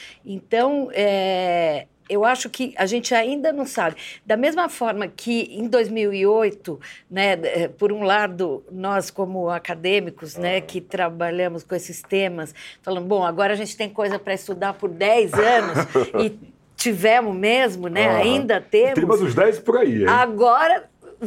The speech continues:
Speaker 1: é,
Speaker 2: Ganhou mais dez.
Speaker 1: é uma, exatamente,
Speaker 2: <laughs>
Speaker 1: mas ela é, ela é muito distinta.
Speaker 2: Sim.
Speaker 1: E eu acho que, é,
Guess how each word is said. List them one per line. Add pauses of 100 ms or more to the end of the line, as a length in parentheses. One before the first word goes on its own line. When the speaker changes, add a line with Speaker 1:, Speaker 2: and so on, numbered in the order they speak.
(220)
Speaker 1:
é, (140)
Speaker 2:
Ganhou
mais
dez.
Speaker 1:
é
uma, (160)
exatamente,
Speaker 2:
<laughs>
Speaker 1:
mas
ela
é,
ela
é
muito
distinta. (200)
Speaker 2:
Sim.
Speaker 1:
E
eu
acho
que,
é,